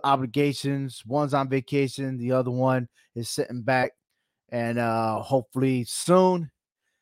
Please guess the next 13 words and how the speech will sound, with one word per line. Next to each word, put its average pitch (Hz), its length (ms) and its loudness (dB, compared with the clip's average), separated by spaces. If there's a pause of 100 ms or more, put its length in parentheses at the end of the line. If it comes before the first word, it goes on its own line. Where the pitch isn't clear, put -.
(260)
um, 120 520 0
especially 139 400 -2
we're 139 40 -2
coming 135 320 -2
close 135 380 2
to 131 80 -2
the 117 120 -2
end 127 200 -2
of 107 80 -4
the 113 100 0
year, 117 320 2
hopefully 113 400 0
by 110 540 0